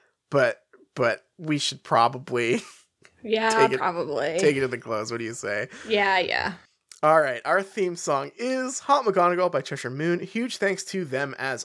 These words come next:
Speaker 1: always, for letting us use that as our theme song. You can check them out at Bandcamp. You can check us out at patreon dot com slash shriekcast. We have lo-, have lots and lots of fun bonus content there for you. Hey, if you like werewolves and sickos,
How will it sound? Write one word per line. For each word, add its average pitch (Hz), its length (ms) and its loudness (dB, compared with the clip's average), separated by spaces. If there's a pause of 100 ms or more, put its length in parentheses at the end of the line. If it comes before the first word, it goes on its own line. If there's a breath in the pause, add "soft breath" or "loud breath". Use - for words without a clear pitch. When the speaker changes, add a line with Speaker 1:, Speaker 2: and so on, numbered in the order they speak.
(120)
Speaker 1:
always, 147 400 6
for 123 120 -12
letting 113 220 -10
us 110 120 -14
use 117 120 -10
that 117 140 -2
as 110 160 -8
our 104 80 -10
theme 196 240 0
song. 196 320 4
You 120 80 -10
can 127 100 -8
check 127 160 -6
them 143 220 0
out 139 220 2 (180)
at 120 260 -8
Bandcamp. 170 500 0
You 202 120 -10
can - 140 -4
check - 200 -6
us 262 140 -4
out 170 100 6
at - 100 -4
patreon 165 340 -4
dot 104 120 -4
com 117 220 -2
slash - 280 -10
shriekcast. 190 520 -2 (260 loud breath)
We 127 60 -6
have 113 100 -6
lo-, 110 200 -6
have 113 200 -6
lots 123 360 0
and 113 120 -8
lots 120 460 -2
of 104 260 -4 (220)
fun 131 320 0
bonus 127 240 0
content - 300 -6
there 127 100 -2
for 127 100 -8
you. 143 140 -2
Hey, 202 280 4 (260 loud breath)
if 135 140 -6
you 269 140 -4
like 262 180 4
werewolves 190 680 2
and 151 80 -2
sickos, 95 760 0